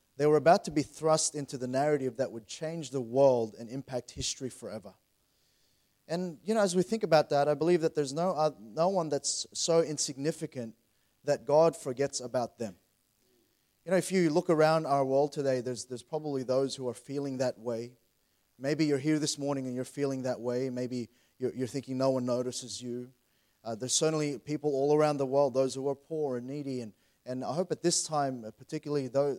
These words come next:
those, uh, who are destitute and are need in our society are, are well within your hearts and you're thinking about them.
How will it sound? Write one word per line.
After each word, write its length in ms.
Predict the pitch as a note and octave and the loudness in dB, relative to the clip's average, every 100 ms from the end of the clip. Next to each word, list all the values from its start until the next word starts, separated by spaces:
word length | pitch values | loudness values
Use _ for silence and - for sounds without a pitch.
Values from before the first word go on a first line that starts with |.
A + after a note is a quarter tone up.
| A#2+ | -2
those, 340 | C#3+ C#3+ - _ _ _ - | -2 -2 -8 _ _ _ -10
uh, 180 | A#2+ A2 | -6 -4
who 220 | C#3+ C#3 | 0 2
are 280 | B2+ A#2+ A2+ A2 | 4 2 -4 -4
destitute 580 | D3 D3+ D3 - D3 B2+ | -4 -2 -6 -6 -6 -4
and 120 | B2 G#2+ | -4 -4
are 140 | A#2+ | -6
need 280 | A#2+ C#3+ C#3+ | -4 -2 -2
in 80 | C3+ | -2
our 80 | B2+ | -2
society 680 | - - C#3 C#3+ D3 C3+ A#2+ | -2 -4 0 0 2 0 0
are, 200 | A#2+ - _ _ - | -4 -6 _ _ -4
are 160 | B2 | -2
well 240 | B2 C#3 C#3+ | 4 4 4
within 300 | C#3+ C3+ C3 | 0 -2 -4
your 100 | B2+ | -6
hearts 420 | - E3 D3 - | -6 -12 -12 -12
and 80 | B2 | -14
you're 80 | |
thinking 360 | A#2 D#3 C#3 C3+ | -12 -12 -10 -6
about 340 | B2 C3 C3 | 0 0 0
them. 240 | D3 D#3 | -6 -10